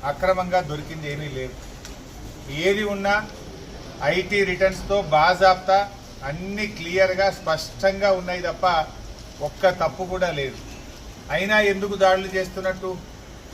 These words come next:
అంటే కేవలం భయభ్రాంతులకు గురి చేయడం, లొంగ తీసుకునే ప్రయత్నం చేయడం. ఒకవైపు రాష్ట్ర ప్రభుత్వం అక్రమ కేసులు పెట్టి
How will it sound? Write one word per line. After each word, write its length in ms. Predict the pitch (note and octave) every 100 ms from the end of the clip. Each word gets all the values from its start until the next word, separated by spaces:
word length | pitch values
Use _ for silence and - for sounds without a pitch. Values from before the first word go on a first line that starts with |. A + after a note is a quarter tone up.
| - -
అంటే 140 | - G#3 G3
కేవలం 300 | G#3 A3+ G#3 D#3
భయభ్రాంతులకు 680 | F3 F#3 G3+ F#3+ F#3 F#3+ D#3+
గురి 120 | D#3
చేయడం, 260 | D3+ C3+ A#2 - - - - - - - - C3
లొంగ 280 | D#3 F#3+ G#3 G3+
తీసుకునే 340 | - G3+ G3 F#3+
ప్రయత్నం 360 | E3+ E3 E3+ D#3 C#3+
చేయడం. 300 | C#3+ C3+ A#2 - - - - - - - D3
ఒకవైపు 400 | D#3 F#3 G3+ G3+ G3+
రాష్ట్ర 280 | F#3 G3 G#3 G#3
ప్రభుత్వం 400 | G3+ G3 G#3+ G3+ F3+
అక్రమ 260 | G3 G3+ F#3+
కేసులు 300 | G3 F#3 F#3+ F#3+
పెట్టి 280 | F#3 G3